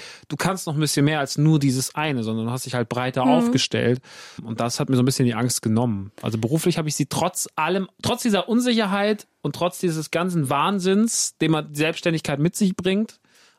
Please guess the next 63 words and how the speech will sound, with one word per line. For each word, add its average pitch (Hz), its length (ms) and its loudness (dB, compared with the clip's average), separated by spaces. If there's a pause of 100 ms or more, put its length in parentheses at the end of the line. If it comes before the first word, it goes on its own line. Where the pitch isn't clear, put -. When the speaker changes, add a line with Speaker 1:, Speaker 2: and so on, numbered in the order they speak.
Speaker 1:
auch 127 180 -2
was, - 480 -6
ne, 180 300 -2
auch - 160 -4
Sachen 143 240 2
wie 147 80 4
Steuer 135 580 2
und 170 120 -4
sonst 156 240 0
irgendwas, 139 400 -2
ich - 160 -10
hab - 80 -12
da 156 100 -2
trotzdem 160 460 -2
nicht 156 160 0
so - 160 0
eine 170 100 4
krasse - 320 -2
Angst 175 280 -2
vor. 175 340 2 (680)
Also 156 200 -2 (280)
die 165 180 -2
Angst 170 260 -2 (100)
würde 156 200 2
nie 160 220 6
überwiegen 170 680 2
zu - 120 -4
dem, 147 180 2
was 139 120 -2
es 139 140 -4
mir 131 160 4
auf 127 100 -6
anderer 135 300 2
Seite 123 240 0
auch 131 160 -8
Gutes 156 320 2
tut, 113 200 2
wo 117 80 2
ich 117 120 2
einfach 117 160 0
sage, 117 160 0
so, 113 80 -2
„Ey, 147 120 -2
ich 151 160 -2
liebe 160 300 6
es 151 360 0
halt, 127 340 0
ähm, 120 380 2
mir 120 120 4
meinen 123 160 2
Tag 147 240 -4
be-, 143 120 0
selber 139 260 2
einzuteilen“ 123 640 0
und 117 60 2
Speaker 2:
Mhm, - 20 0
Speaker 1:
sowas, 120 240 2
Speaker 2:
ja. 226 100 4
Speaker 1:
ne? 156 60 2
Ich, 135 120 -2
und 131 200 -2
ich 139 100 -12
brauch, 143 240 -2